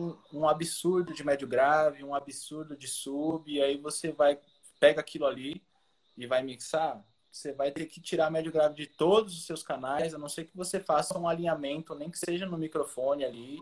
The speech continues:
e tire no master. Né? Cada um faz uma espécie de alinhamento ali,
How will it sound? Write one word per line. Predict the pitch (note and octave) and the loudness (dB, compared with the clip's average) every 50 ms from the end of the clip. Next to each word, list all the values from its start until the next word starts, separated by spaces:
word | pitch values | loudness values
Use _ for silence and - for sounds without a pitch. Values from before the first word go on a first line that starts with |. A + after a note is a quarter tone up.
| - - | -14 -18
e | D3+ | -18
tire | - - - C#3+ C#3 C#3+ C#3 | -12 -8 -6 -4 -2 -2 -4
no | B2+ A#2 | -2 0
master. | A2+ - A#2 B2 B2+ - - - F#2+ - _ _ _ _ _ _ _ _ _ _ _ _ _ _ _ | 2 2 4 4 2 0 -2 -8 -10 -12 _ _ _ _ _ _ _ _ _ _ _ _ _ _ _
Né? | - C#3 C#3 C3+ | 4 4 4 4
Cada | - - D#3+ D#3+ E3 D#3 | 6 6 4 6 6 4
um | D#3+ F#3+ A3+ | 2 2 -2
faz | A3 - - F#3+ F3+ F3 D#3+ | 0 2 2 4 4 2 0
uma | D#3 D3+ C#3 | -2 -4 -4
espécie | C3+ C3 - - - C3 B2 A#2+ - - | -4 -4 -6 -4 -2 -2 -2 -2 -6 -12
de | A2+ G#2+ G#2 A#2+ B2 | -12 -12 -8 -2 0
alinhamento | A#2+ A#2+ A#2+ A#2+ A#2+ A2+ A2 G#2+ G#2+ A2 A2+ A2+ A2+ A2+ - | 0 0 -2 -4 -6 -6 -6 -6 -6 -6 -6 -8 -8 -4 -2
ali, | G#2 F#2+ F#2+ F#2+ F#2+ F#2+ - | -2 -2 -2 -4 -6 -8 -10